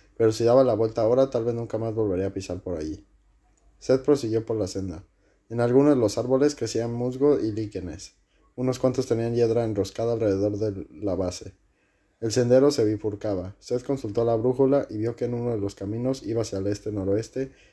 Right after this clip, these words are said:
y el otro hacia el este. Ciñéndose al criterio anterior, dobló hacia el este.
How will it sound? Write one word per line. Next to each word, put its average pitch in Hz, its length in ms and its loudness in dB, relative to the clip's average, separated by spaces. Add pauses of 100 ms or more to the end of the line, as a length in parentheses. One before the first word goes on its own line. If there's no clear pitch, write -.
(120)
y 117 60 -4
el 113 80 4
otro 117 220 2
hacia 98 160 -4
el 87 80 -2
este. 90 360 -8 (920)
Ciñéndose 139 540 4
al 113 100 0
criterio 120 360 0
anterior, 117 400 2
dobló 120 220 2
hacia 117 220 0
el 104 80 -2
este. 92 340 -8